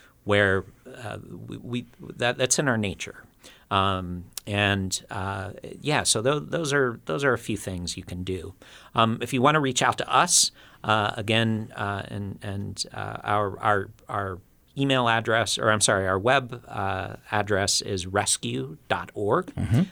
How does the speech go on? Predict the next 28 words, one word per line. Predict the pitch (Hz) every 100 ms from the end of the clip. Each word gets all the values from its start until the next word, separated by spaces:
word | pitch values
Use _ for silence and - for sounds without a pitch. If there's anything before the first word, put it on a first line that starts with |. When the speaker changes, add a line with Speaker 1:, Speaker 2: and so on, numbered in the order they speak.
| - -
Speaker 1:
uh, | 104 98
slash | 95 - 107 107 104 -
Missoula. | 110 104 107 92 80 - _ -
Speaker 2:
Okay. | 123 92 -
Speaker 1:
Um, | 98 95 95
and | 98 101 98
you | 92
can | - 101
connect | 101 101 92 - - -
directly | 95 101 -
with | 104 104 98
our | 90
office. | 90 90 127 156 - - - -
Speaker 2:
Wonderful. | 107 110 101
Speaker 1:
Um, | 101 98 95 98 - - - -
and, | 104 101 98 98 95 - -
um, | 92 90 90 90 98 - _ _
yeah, | - 151 98
thank | - 110 117 -
you | 120 117
for, | 110 - 107 104 104 98 -
for | - - 101 95 92 -
this | - 110
opportunity | 117 110 104 123 113 113
to | 110 104 - -
talk | 117 120
about, | 117 113 123 - _ _ -
uh, | 117 107 104